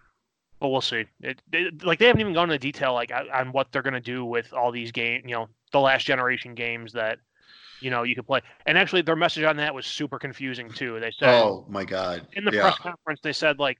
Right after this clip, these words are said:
Speaker 1: the top, most of the top hundred P S four games are gonna be backwards compatible on P S five, which people then were like, "So you mean to tell me there's only gonna be ninety backwards compatible games when Xbox is making them all backwards compatible?"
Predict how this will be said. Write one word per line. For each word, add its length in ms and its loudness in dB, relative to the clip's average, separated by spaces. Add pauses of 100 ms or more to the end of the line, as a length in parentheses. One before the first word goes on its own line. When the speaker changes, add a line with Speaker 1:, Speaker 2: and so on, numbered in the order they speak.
(120)
Speaker 1:
the 100 -10
top, 440 2 (760)
most 260 2
of 80 -10
the 80 -6
top 280 2
hundred 320 -4
P 140 -2
S 120 -4
four 260 0
games 280 -4
are 80 -2
gonna 180 -2
be 260 -4
backwards 540 -2
compatible 600 -4
on 260 -4
P 200 -6
S 120 -6
five, 520 -2 (720)
which 160 -8
people 460 2
then 160 -2
were 100 0
like, 220 -2 (220)
"So 160 -6
you 40 0
mean 160 0
to 60 -6
tell 120 -2
me 60 -2
there's 120 0
only 100 -2
gonna 120 -2
be 60 -12
ninety 320 0
backwards 440 -2
compatible 380 -2
games 340 -6
when 100 -8
Xbox 460 -2
is 60 -16
making 200 -8
them 120 -6
all 120 2
backwards 360 0
compatible?" 580 0